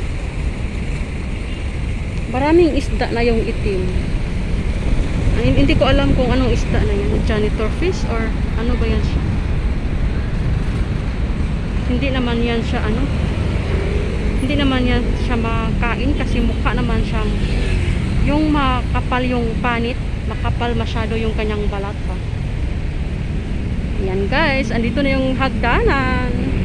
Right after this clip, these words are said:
Pababa. So, sisilip muna ako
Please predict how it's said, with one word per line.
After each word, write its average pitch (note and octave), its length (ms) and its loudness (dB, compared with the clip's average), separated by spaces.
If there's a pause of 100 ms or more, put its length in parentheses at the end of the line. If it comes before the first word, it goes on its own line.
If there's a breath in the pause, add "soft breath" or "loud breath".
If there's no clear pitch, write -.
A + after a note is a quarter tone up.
(1200)
Pababa. B3+ 800 0 (2000)
So, - 80 0 (400)
sisilip D#4 400 2
muna C4 240 2
ako B3+ 100 0